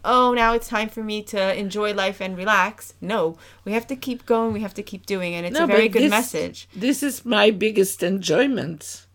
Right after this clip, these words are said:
Speaker 2: besides the kids, of course.
Speaker 1: <laughs> Okay. But that's honest. It's nice. Yeah, it's true.
Speaker 2: No, but, uh, the children and grandchildren, that I, I mean, that comes together. It's, it's not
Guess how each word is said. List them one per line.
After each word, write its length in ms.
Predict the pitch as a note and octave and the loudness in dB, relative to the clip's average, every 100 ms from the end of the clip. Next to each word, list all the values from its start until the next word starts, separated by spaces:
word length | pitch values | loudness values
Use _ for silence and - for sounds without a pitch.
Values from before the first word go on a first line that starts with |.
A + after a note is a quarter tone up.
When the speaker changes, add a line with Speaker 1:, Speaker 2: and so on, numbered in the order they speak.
| _ _ D#3 | _ _ -4
Speaker 2:
besides 600 | G3 B3 - C3+ C3 - | -2 4 6 6 4 -4
the 100 | D3 | -6
kids, 320 | D3 B2 - | -2 -2 -4
of 140 | B2 - | -4 4
course. 480 | B3 - - - D4 | 4 4 -4 6 6
Speaker 1:
<laughs> 60 | C4 C4+ C4+ - B3 - - | 8 2 2 -2 -4 -6 -2
Okay. 440 | C4 C4 - - - - - - - | 0 0 -4 -8 -10 -14 -18 -12 -4
But 80 | |
that's 180 | F#4+ G#4+ B4+ B4 | 0 4 4 6
honest. 340 | D#4 D4 - | 4 2 -4
It's 160 | C4 E4+ | -8 -2
nice. 460 | E4 C#4+ E4 - - | 2 2 0 -8 -8
Yeah, 180 | D#4 D4+ - - - | -8 -8 -16 -20 -8
it's 220 | A3 A#3 | -8 -6
true. 380 | - - D#4 A#3 - - - _ - - _ - - - - | -8 -4 -2 -2 -6 -20 -20 _ -20 -20 _ -20 -20 -20 -8
Speaker 2:
No, 240 | E3+ - | 2 4
but, 260 | F3+ F#3+ G#3 | 4 2 4
uh, 140 | F3 | 2
the 480 | D#3+ F#3 E3 E3 E3 - _ | 2 2 4 4 0 -10 _
children 600 | - G#3+ A3+ C4 D4+ F#3 | -2 4 6 4 0 -2
and 200 | E3+ G#3 | -2 -2
grandchildren, 1040 | - F3 C#4 - D4+ D4 C#4+ C#4+ D4 D#4+ F4 _ - - - - _ - | 0 0 0 -2 0 2 2 0 0 0 -6 _ -20 -20 -20 -20 _ -12
that 500 | F#3 G3+ G#3 G#3 - - | 0 4 4 2 -10 0
I, 200 | E3+ E3 | 2 2
I 500 | - D3+ C#3+ C#3+ D#3 - _ - - _ A#3+ | 2 2 2 0 -4 -10 _ -18 -18 _ -8
mean, 420 | E3+ E3 D#3+ E3 | -4 -4 -6 -4
that 240 | F3+ A#3+ - | -2 -2 0
comes 380 | F4+ F#4 D4+ | 0 0 -2
together. 640 | - C#4 F#4 E4+ C#3 D3 D3 | -6 2 4 4 4 2 2
It's, 340 | - E3 F#3+ | 0 -2 -4
it's 340 | - G3 F#3+ - | -6 -4 -6 -2
not 300 | C#4 C4+ | -2 -2